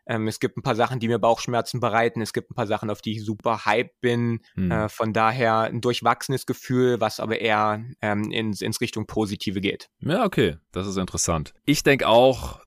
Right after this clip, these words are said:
Speaker 2: und wie gesagt, das habe ich hier im Pod schon mehrmals gesagt, ich, äh, wurde danach auch teilweise als Hater bezeichnet und neuer Skip Bayless.
Speaker 1: Oh.
Speaker 2: Das
Speaker 1: <laughs>
Speaker 2: einfach,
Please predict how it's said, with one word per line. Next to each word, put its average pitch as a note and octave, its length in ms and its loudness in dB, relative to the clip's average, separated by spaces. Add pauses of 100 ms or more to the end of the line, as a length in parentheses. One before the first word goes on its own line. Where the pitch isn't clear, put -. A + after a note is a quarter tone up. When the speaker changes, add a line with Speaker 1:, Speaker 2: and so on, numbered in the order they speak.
Speaker 2:
und G#2 200 -4
wie F#2 80 0
gesagt, F#2 300 0
das - 140 -6
habe F#2 100 -2
ich F#2 60 -6
hier F2 100 0
im D#2+ 60 -4
Pod - 180 -6
schon E2 160 -2
mehrmals G#2 420 2
gesagt, G2+ 540 2
ich, - 220 -18
äh, D#2+ 240 -4 (440)
wurde F2 220 2
danach E2+ 240 0
auch - 140 -10
teilweise D#2+ 420 -2
als - 300 -4
Hater B2 540 4 (160)
bezeichnet G2+ 520 -2
und E2 100 -2
neuer E2+ 240 0
Skip - 280 -6
Bayless. A#2 580 0 (680)
Speaker 1:
Oh. D#3 280 2 (180)
Speaker 2:
Das A#2 260 2
Speaker 1:
<laughs> - 40 -4
Speaker 2:
einfach, C#3 520 4